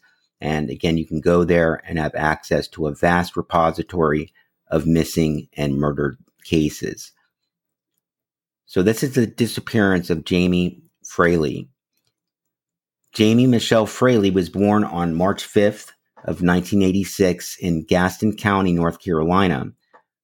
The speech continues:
From the onset, she was someone who defied the odds. She was a sickly newborn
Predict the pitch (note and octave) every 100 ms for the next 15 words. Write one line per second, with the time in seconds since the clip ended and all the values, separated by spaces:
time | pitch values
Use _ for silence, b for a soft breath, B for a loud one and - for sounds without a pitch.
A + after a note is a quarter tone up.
0 | _ - F2+ F2+ F#2+ A2 B2 G#2+ F#2+ -
1 | - F2+ F2 - G#2 G#2 G2 F#2 F2 G2
2 | F#2 F#2+ _ F2 - G2+ F#2 F2+ - D#2+
3 | F#2 F2+ G2 F#2 B1 - - D#2+ D#2 D2+
4 | - A#2+ A#2+ G2+ F2+ E2+ D#2 E2 E2 G2